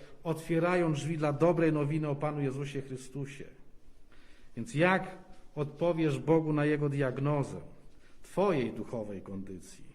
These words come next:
Czy odrzucisz tę diagnozę i stwierdzisz, że się sam uleczysz, że sam zadbasz o siebie, ponieważ nie jest z Tobą tak źle? A może przyjmiesz tę diagnozę i zwrócisz się do Boga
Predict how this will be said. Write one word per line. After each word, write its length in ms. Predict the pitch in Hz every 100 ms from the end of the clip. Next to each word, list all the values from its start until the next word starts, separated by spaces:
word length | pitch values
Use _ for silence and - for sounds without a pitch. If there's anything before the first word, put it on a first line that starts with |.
| - - - - - -
Czy 160 | - 139
odrzucisz 520 | 123 135 175 170 -
tę 320 | 156 151 143 139
diagnozę 560 | 131 135 135 147 143 139
i 60 | -
stwierdzisz, 540 | - 143 151 147 143
że 120 | 131
się 160 | - 127
sam 360 | - 156 180
uleczysz, 680 | 175 170 170 - 160 147 - - - - - -
że 160 | - 123
sam 360 | - 175 208 180
zadbasz 520 | 175 180 175 165 170
o 40 |
siebie, 520 | 156 165 156 147 143 143 - - - -
ponieważ 500 | 143 160 151 143 143
nie 100 | 147
jest 180 | 135
z 80 | 143
Tobą 320 | 156 139 135
tak 240 | 123 117 104
źle? 400 | 110 143 156 170 - - - - - - - - - -
A 100 | 135
może 320 | 143 135 139
przyjmiesz 880 | 139 - 196 240 156 110 - - - -
tę 160 | - 127
diagnozę 800 | 123 127 123 139 131 127 127 123 - - - - - -
i 80 | 120
zwrócisz 520 | 104 139 160 151 139
się 240 | - 139
do 140 | 131 120
Boga 480 | 127 123 120 113